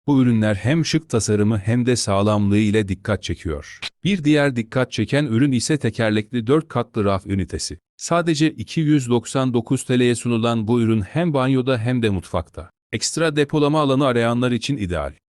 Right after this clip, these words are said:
Üstelik bu üründe altı taksit seçeneği de mevcut.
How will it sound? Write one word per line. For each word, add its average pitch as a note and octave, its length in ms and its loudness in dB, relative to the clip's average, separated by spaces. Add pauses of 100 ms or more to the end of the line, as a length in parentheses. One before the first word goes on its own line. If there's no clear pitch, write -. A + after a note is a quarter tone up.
Üstelik F3+ 460 -2
bu E3+ 120 2
üründe C#3 340 2
altı G2+ 360 0
taksit - 380 -6
seçeneği B2 500 0
de C3 80 0
mevcut. F2 480 -2